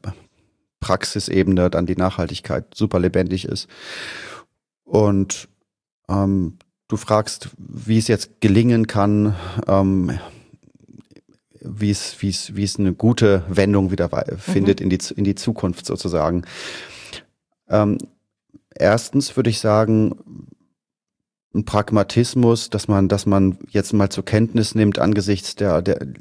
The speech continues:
Speaker 1: Weltlage, die sich niemand so hätte vorgestellt vor acht, neun, zehn Jahren, wie es jetzt ist, ähm, ist vielleicht gar nicht verkehrt. Wir können nicht die Zukunft planen. Wir können nicht wissen, wie es zweitausendfünfzig ist. Man kann sich Ziele setzen,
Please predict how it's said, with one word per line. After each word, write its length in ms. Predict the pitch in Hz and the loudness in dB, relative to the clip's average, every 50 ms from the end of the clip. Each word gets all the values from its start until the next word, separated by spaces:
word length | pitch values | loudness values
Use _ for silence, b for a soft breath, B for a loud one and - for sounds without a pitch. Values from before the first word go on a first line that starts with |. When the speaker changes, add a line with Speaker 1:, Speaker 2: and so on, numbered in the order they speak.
| - 60 - - - | -12 -14 -12 -2 0
Speaker 1:
Weltlage, 540 | 95 95 104 110 110 113 107 104 104 110 | 2 2 2 2 2 2 2 2 2 2
die 100 | 101 98 | 0 0
sich 260 | 90 - 90 - - - | -2 -4 -8 -8 0 4
niemand 340 | 98 113 135 120 98 95 90 | 6 6 6 6 4 0 2
so 140 | - 98 90 | 2 2 2
hätte 220 | 90 98 - 95 | 2 0 -2 -2
vorgestellt 600 | - - 107 101 98 87 - - - 87 82 - | 0 2 2 2 2 -2 -2 0 0 0 0 0
vor 180 | - - - - | -2 0 2 2
acht, 200 | 60 82 - - | 2 2 0 -2
neun, 240 | 104 92 90 90 92 | -2 0 0 0 -2
zehn 280 | - - - - 90 | -2 -2 -2 -2 0
Jahren, 300 | 90 85 85 87 101 107 | 0 0 2 2 0 0
wie 60 | 101 104 | 0 -2
es 100 | 90 - | -2 -2
jetzt 180 | 87 85 - | -4 -4 0
ist, 240 | - - 110 - - B B B B B B B B B B B B B B _ _ _ _ _ | 0 0 0 0 -4 B B B B B B B B B B B B B B _ _ _ _ _
ähm, 300 | - - 104 101 101 90 - - - - - _ _ _ _ _ _ _ _ | -2 0 0 2 0 -2 -2 -6 -8 -12 -18 _ _ _ _ _ _ _ _
ist 140 | - 117 113 | -8 -8 -6
vielleicht 300 | - - 113 110 98 - | 0 2 4 4 4 2
gar 160 | - 104 98 | 0 0 2
nicht 100 | 104 95 | 2 0
verkehrt. 540 | - - 104 - - 117 107 95 98 - - | 0 -2 -4 0 2 2 2 2 2 0 -4
Wir 80 | - 92 | -6 -8
können 340 | - - 117 110 104 104 104 | -2 0 0 2 4 4 2
nicht 220 | 101 95 - - | 2 0 -2 -6
die 80 | 95 - | -8 -8
Zukunft 480 | - - 110 - - 98 90 - - | -6 -8 -6 -4 -4 -4 -6 -6 -8
planen. 400 | - - 95 87 87 87 85 87 | -4 0 0 2 2 2 2 0
Wir 80 | 95 95 | -2 -2
können 260 | - - 117 107 101 | 0 0 2 2 2
nicht 180 | 98 92 - - | 2 0 0 0
wissen, 280 | 98 95 - - 95 | -2 -2 0 -2 -2
wie 40 | 92 | -2
es 120 | 92 - | -2 -4
zweitausendfünfzig 920 | - - 85 85 85 - 90 85 85 - - - 95 87 - - - 80 | -4 -2 0 0 0 -2 -4 -6 -8 -8 -6 -6 -6 -6 -8 -10 -8 -8
ist. 180 | 73 80 78 - | -8 -8 -6 -4
Man 120 | 95 92 | -4 -2
kann 160 | - - 110 104 | 0 0 0 0
sich 180 | 98 98 - | 0 -2 -6
Ziele 300 | - - - 139 123 113 | -6 -2 0 2 2 4
setzen, 480 | 101 - 104 95 - - - 101 95 | 4 4 2 0 0 -2 -2 -2 -2